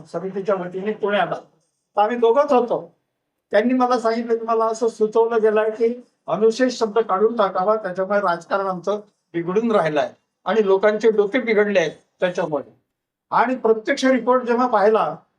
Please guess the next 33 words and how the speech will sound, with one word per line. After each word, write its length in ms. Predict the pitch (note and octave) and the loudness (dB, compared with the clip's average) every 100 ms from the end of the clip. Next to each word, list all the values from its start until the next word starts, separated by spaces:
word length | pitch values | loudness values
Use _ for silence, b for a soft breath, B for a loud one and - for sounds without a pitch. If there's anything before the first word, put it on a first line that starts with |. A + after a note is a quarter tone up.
| - | -8
आम्ही 200 | E3+ G#3 | -6 -2
त्याच्यावर 300 | G#3 G3+ A3+ | -2 2 2
रिसर्च 400 | G3 G3 B3+ - | 0 -2 -4 -4
केलेला 300 | F3+ E3+ E3 | -8 -6 -8
आहे, 100 | F3+ - _ _ _ _ - | -10 -14 _ _ _ _ -4
प्रत्यक्ष 420 | A3 A3 C#4+ C#4+ | -4 0 -2 2
रिपोर्ट 360 | D4+ C#4 C4+ B3 | 0 2 0 2
पाहिला, 340 | A#3+ G#3 A#3+ | 2 2 2
त्याच्यातही 400 | A#3 G#3 A3+ A#3+ | 2 2 2 2
अनुशेष 520 | B3+ F3+ G3+ A#3+ B3 | 0 0 -2 0 -2
शब्द 180 | A3 F#3 | -4 -2
काढून 360 | A3 F3 F3 A3 | 0 0 -4 -6
टाकला. 340 | C#3+ - G2 - _ _ _ _ _ _ | -6 -6 -14 -14 _ _ _ _ _ _
त्याचं 260 | A#3 A#3 B3 | -2 0 2
महत्व 380 | A3+ A3+ A#3+ A#3 | 2 2 0 0
काय 180 | A3 | 0
मी 140 | G3+ F3 | 0 -4
सांगतो. 400 | E3+ D3+ - _ _ _ _ _ _ _ _ - | -8 -10 -14 _ _ _ _ _ _ _ _ -4
अनुशेष 720 | E3+ A3+ A#3 C4+ C#4 C4+ - _ - | -2 0 -2 2 0 0 -18 _ -16
म्हणजे 300 | G3 G#3 B3+ | -10 -6 -4
एका 400 | B3+ G#3+ G#3+ B3 | 0 -2 0 -2
विशिष्ट 440 | D#4 - A#3 - | -2 -4 -6 -4
वेळेला 420 | C#4 A3+ G#3 A#3 A#3+ | -2 0 2 0 0
तुम्ही 220 | G3+ A#3 A#3 | -2 -4 -4
कबूल 240 | F#3 A3 | -2 -2
केला 360 | A#3 G#3 G3+ A#3 - _ _ - | 0 0 2 -2 -6 _ _ -2
तो 200 | C#4 - | 0 2
खर्च 280 | G#3+ G3+ C4 | -2 0 -2
करणे 720 | B3+ - G3+ A3+ G#3+ - _ _ _ _ - | -4 0 2 2 0 -4 _ _ _ _ -8
आणि 160 | G3 B3 | -4 -2
तो 220 | B3+ A#3+ | 2 0
न 180 | G3 A3 | 2 0
केला 560 | C#4+ C#4+ B3+ A3 B3 | 2 2 2 2 0